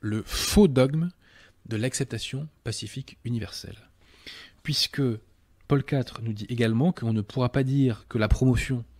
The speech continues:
donc, du clerc est devenue valide, notamment donc par la prestation d'obéissance à lui rendue par tous et par quelque laps de temps écoulé pour ses actes.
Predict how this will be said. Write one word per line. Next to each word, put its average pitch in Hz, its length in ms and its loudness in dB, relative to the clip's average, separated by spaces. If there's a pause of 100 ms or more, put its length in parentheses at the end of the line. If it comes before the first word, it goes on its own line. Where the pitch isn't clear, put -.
(200)
donc, 104 360 -8 (500)
du 107 140 -6
clerc 120 320 0
est 113 100 -4
devenue 101 320 -2
valide, 143 440 0 (680)
notamment 120 380 4
donc 170 240 4
par 110 160 0
la 107 80 -2
prestation - 720 0
d'obéissance 143 760 4
à 113 80 -2
lui 143 140 6
rendue 135 280 4
par - 180 -2
tous - 460 0 (1300)
et 120 100 0
par - 200 -2
quelque 180 280 6
laps 135 240 0
de 117 80 2
temps - 280 0
écoulé 131 460 -2 (640)
pour 131 140 -4
ses 113 200 -6
actes. - 320 -16